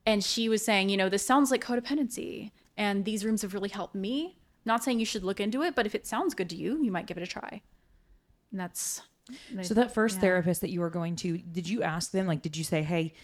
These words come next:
Speaker 2: this guy told me one time that I had codependency. What do you think?" Like, did you use that word with that first therapist? And did they, how did that go, if so?
Speaker 1: I don't know.
Speaker 2: Okay.
Speaker 1: I know that I said, "Hey, I don't know how to set boundaries.
Speaker 2: Mm.
Speaker 1: And I,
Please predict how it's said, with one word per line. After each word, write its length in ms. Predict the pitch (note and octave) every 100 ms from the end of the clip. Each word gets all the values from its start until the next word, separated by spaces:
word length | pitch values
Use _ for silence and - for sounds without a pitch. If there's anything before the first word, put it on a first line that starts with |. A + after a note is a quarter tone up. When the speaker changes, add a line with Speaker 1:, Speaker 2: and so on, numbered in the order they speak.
| -
Speaker 2:
this 120 | F#3+
guy 180 | F3 A#3+
told 240 | A#3 G#3 G3+
me 100 | G3
one 160 | F#3
time 320 | F3+ F3 E3+
that 80 | E3+
I 100 | D#3
had 200 | E3 D#3+
codependency. 500 | F#3 D#3 D#3 D3 D3 D3
What 100 | C#3+
do 60 |
you 80 | D3+
think?" 200 | - -
Like, 120 | F3
did 160 | F#3 F3
you 100 | F#3+
use 320 | E3 F3+ F#3
that 180 | G3+ -
word 220 | F3 D#3+
with 160 | D#3+ D#3
that 180 | D#3 D#3+
first 200 | D3+ D3
therapist? 440 | D#3+ E3+ F3+ G3 D#3+
And 140 | D3+
did 140 | D3+
they, 280 | D#3 D3+ C#3+ - _ _ _
how 120 | - E3
did 80 |
that 160 | D3+ D#3
go, 140 | D3+
if 120 | D3 -
so? 400 | D3 E2 - E3+
Speaker 1:
I 80 | A#3
don't 260 | A#3 A3+ A#3
know. 360 | F#3 B2 G2 -
Speaker 2:
Okay. 200 | G#3 F#3 - -
Speaker 1:
I 140 | G#3+
know 240 | G#3+ A3
that 120 | C4 A#3+
I 80 | A#3
said, 200 | - G3+
"Hey, 340 | G#3 G#3 G3
I 140 | - G3+
don't 200 | G3+ G#3
know 100 | A#3+
how 120 | A3+
to 60 | G3+
set 200 | G#3+ -
boundaries. 680 | D#3 - F#3+ A#3+ D4 - -
Speaker 2:
Mm. 220 | E3 D3+ - _ -
Speaker 1:
And 100 | A3
I, 220 | G3+ G3